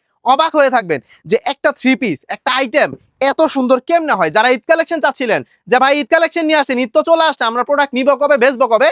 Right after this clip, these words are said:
আপনাদের জন্য ওই ঈদ কালেকশন মালটা আমরা নিয়ে চলে আসি। দেখেন, এই হচ্ছে কালার, just অসম্ভব সুন্দর প্রোডাক্ট। যে প্রোডাক্টগুলোর প্রাইস জানার জন্য আপনার একটু কষ্ট করতে হবে, আমাদেরকে মেসেজ দিতে হবে বা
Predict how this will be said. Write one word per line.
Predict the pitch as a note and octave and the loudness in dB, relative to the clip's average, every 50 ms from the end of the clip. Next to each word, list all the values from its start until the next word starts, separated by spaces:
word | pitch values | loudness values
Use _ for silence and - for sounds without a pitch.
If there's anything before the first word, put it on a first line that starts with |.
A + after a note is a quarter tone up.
| - _ _ _ _ - | -2 _ _ _ _ -4
আপনাদের | A#3+ B3 - - D4 C4 C#4 A#3+ | -4 -2 -2 -2 0 0 0 -2
জন্য | G3+ B3 B3 C4 D4 | -2 -2 0 0 0
ওই | D#4 C#4+ C4 B3 A#3 A3+ | 2 2 0 0 0 -2
ঈদ | B3 - _ | -6 -2 _
কালেকশন | E4 D#4+ D#4+ D#4 - - C#4+ | 0 2 2 0 0 -2 0
মালটা | B3+ B3+ A#3+ A#3+ C4 | 0 0 0 0 0
আমরা | B3 A#3 A3+ | 0 0 0
নিয়ে | A#3+ C4 C4 | 2 0 2
চলে | G#3+ A#3+ G#3+ F#3+ | 2 2 0 0
আসি। | E3+ - F3 | 0 0 -2
দেখেন, | D#3+ D3+ D#3 D3+ - _ | -4 -4 -4 -8 -10 _
এই | - C#4 C#4+ C4+ | -4 -2 0 2
হচ্ছে | A#3+ A3 - - A3 | 2 0 0 -2 -4
কালার, | - - G3 F#3 F#3+ F3+ D3+ - _ _ _ _ _ _ - | -2 0 0 2 2 2 0 -2 _ _ _ _ _ _ -2
just | G3+ F4 E4+ - - D#4 | -2 -2 -2 0 0 0
অসম্ভব | D#4 D#4 D4+ - F4+ F#4 F4+ E4+ F4 D#4+ | 2 0 0 2 2 2 2 2 0 -2
সুন্দর | - D#4 D4+ C#4+ D4 B3+ | -2 -6 -2 -2 -2 0
প্রোডাক্ট। | A#3+ B3 C#4 D4+ C#4 | 0 0 -2 -2 -2
যে | G3+ A3+ C4 B3 | 0 -2 0 0
প্রোডাক্টগুলোর | D4+ D4+ C#4+ C#4+ A#3+ A3+ C4+ C4+ C4+ | 2 0 0 0 -2 0 -2 -2 -2
প্রাইস | - - C4 A#3+ B3 A3 | -2 -2 -2 -2 -2 0
জানার | G3+ C#4+ C#4+ C#4+ C4+ G#3 | -2 0 0 0 0 0
জন্য | A#3+ A#3 B3+ D4 D#4+ - _ _ - | 0 0 0 0 -2 -4 _ _ -4
আপনার | - A3 - B3+ - - | -4 -2 -2 -4 -4 -4
একটু | C#4+ C#4 - - - | -6 -6 -4 -6 0
কষ্ট | C#4 E4+ D#4 - E4 | 0 0 0 2 -2
করতে | D#4 C4 C#4+ C4 - C4 | -2 -2 -2 -2 0 -2
হবে, | B3 A3+ C4+ E4+ - _ _ _ | 0 2 0 0 0 _ _ _
আমাদেরকে | - C4+ D4 D#4+ C#4+ C#4+ - C4 | -4 -2 0 0 -2 -2 -2 -2
মেসেজ | A#3 A3+ A3 A3 G3+ | -2 -2 -2 -2 -6
দিতে | E3+ E3+ E3 C#3+ D3+ | -6 -6 -4 -4 -2
হবে | D3 D#3+ | 0 2
বা | A3 D4 D#4+ | 2 0 0